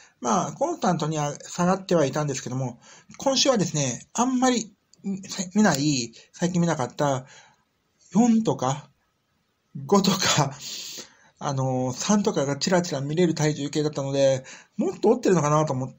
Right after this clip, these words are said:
たんですけども、まあ、あんまり落ってなかったですね。まあ、それでも、えっと、十六時間ダイエットをしてると、まあ、あの、落ちるときはね、一キロぐらい一日バッと落ちちゃうし、はい。まあ、落ちたというか、あの、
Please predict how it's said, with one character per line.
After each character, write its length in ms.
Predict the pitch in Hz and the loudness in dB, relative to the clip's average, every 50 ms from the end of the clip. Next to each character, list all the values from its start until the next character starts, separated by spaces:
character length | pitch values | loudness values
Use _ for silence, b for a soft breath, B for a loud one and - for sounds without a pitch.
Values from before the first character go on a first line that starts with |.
| _ - | _ -6
た 100 | 131 123 | -6 -4
ん 180 | 117 113 113 | -4 -4 -4
で 120 | 110 127 127 | -4 -4 -6
す 80 | - | -6
け 80 | - 104 | -8 -8
ど 80 | 101 | -8
も、 300 | 131 147 139 123 220 220 - | -6 -6 -6 -6 -6 -6 -6
ま 140 | - 151 139 | -6 -6 -4
あ、 60 | 127 | -4
あ 20 | 135 | -6
ん 60 | 143 | -6
ま 80 | 147 | -6
り 80 | 143 143 | -4 -4
落 100 | 151 156 | -4 -4
っ 20 | |
て 100 | 151 131 | -4 -6
な 120 | - - - | -8 -8 -8
か 100 | - - | -10 -10
っ 40 | - | -12
た 100 | - 120 | -12 -14
で 100 | - - | -14 -12
す 100 | - - | -8 -4
ね。 300 | 151 160 151 - - - _ _ _ _ _ _ _ B B B B B B | -2 -2 -2 -4 -6 -14 _ _ _ _ _ _ _ B B B B B B
ま 80 | B 156 | B -2
あ、 20 | |
そ 80 | 156 - | 0 2
れ 80 | 262 | 2
で 100 | 302 302 | 4 4
も、 320 | 226 185 180 165 139 127 - B B B B B B | 4 4 4 2 2 0 -4 B B B B B B
え 60 | 151 | -8
っ 20 | |
と、 120 | 151 156 143 | -4 -4 -4
十 180 | 131 135 214 | -2 -2 -2
六 180 | 240 247 233 240 | -2 -2 -4 -4
時 80 | 226 - | -4 0
間 220 | 247 233 214 208 | 0 0 0 0
ダ 100 | 220 226 | 0 0
イ 60 | 220 | 0
エ 20 | 180 | 0
ッ 120 | - - - _ - | -2 -4 -8 _ -12
ト 140 | 117 104 107 | -10 -10 -10
を 80 | 113 | -10
し 80 | 117 - | -10 -10
て 120 | - 180 | -6 -4
る 100 | 180 180 | -4 -2
と、 280 | 180 196 196 160 135 123 | -2 0 0 0 0 -2
ま 340 | - - - 131 - - - | -4 -6 -8 -6 -8 -8 -10
あ、 40 | - - - - | -12 -16 -16 -14
あ 60 | - 147 | -10 -6
の、 120 | 147 147 | -4 -2
落 100 | 156 - | 0 0
ち 80 | - 285 | 0 0
る 60 | 226 | 2
と 120 | 190 156 | 0 -2
き 100 | - 135 | -2 -2
は 100 | 127 127 | -4 -2
ね、 140 | 135 135 135 | -2 -2 -4
一 200 | 139 139 - - | -4 -4 -6 -6
キ 140 | - - 202 | -6 -2 2
ロ 100 | 190 190 | 2 4
ぐ 80 | 196 190 | 4 4
ら 100 | 165 139 | 4 2
い 80 | 135 | 0
一 200 | 135 135 - - | -2 -4 -2 -2
日 160 | 202 185 - 175 | -2 0 0 0
バ 160 | - 175 185 | 2 2 2
ッ 80 | 180 | 0
と 140 | 180 - 202 | 0 -2 -4
落 100 | 185 185 | -4 -4
ち 60 | - | -4
ち 60 | - 127 | -6 -6
ゃ 40 | |
う 80 | 117 113 | -6 -6
し、 400 | 113 - - 160 143 120 117 120 131 - _ _ _ _ b b b b b b b b b | -8 -8 -6 -6 -6 -6 -8 -10 -14 -20 _ _ _ _ b b b b b b b b b
は 320 | b - - 147 135 127 | b -8 -6 -4 -4 -4
い。 120 | 120 - - - _ _ _ _ B B B B B B | -4 -8 -10 -16 _ _ _ _ B B B B B B
ま 160 | 185 185 165 | 0 2 2
あ、 100 | 127 127 | 2 2
落 140 | 151 175 180 | 0 0 0
ち 40 | - | 0
た 120 | 427 415 | -2 0
と 100 | - 165 | 2 2
い 60 | 147 | 2
う 40 | 139 | 2
か、 280 | 147 147 143 139 123 127 | 2 2 2 2 2 0
あ 60 | 131 | -2
の、 200 | 131 131 131 123 | -4 -4 -6 -6